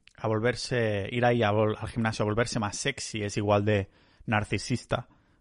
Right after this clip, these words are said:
que ir al gimnasio a volverse más fuerte. Unos miden los pesos que levantan y otros se miden los brazos. Todos son escalas de,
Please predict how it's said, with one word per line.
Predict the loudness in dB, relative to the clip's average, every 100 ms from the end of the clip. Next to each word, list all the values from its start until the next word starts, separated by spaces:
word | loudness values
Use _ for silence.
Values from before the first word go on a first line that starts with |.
| _ -8
que | -2
ir | 2 2
al | 2
gimnasio | 0 -2 -2 -2 -2
a | -2
volverse | -2 -2 -4 -4 -8
más | -8 -12
fuerte. | -4 -4 -4 -8
Unos | -2 0 0 0
miden | -2 0 -2 -6 _ _ _ _ -6
los | -6 -4
pesos | -2 0 -2 -2
que | 0
levantan | 2 0 -2 -2
y | -2
otros | -2 -4 -6
se | -4 -2
miden | 0 0 0
los | -2 -4
brazos. | -6 -8 -16 -2
Todos | -2 0
son | -2 -4 -10 -20 -16
escalas | -16 -2 0 2 2 0
de, | -2 -2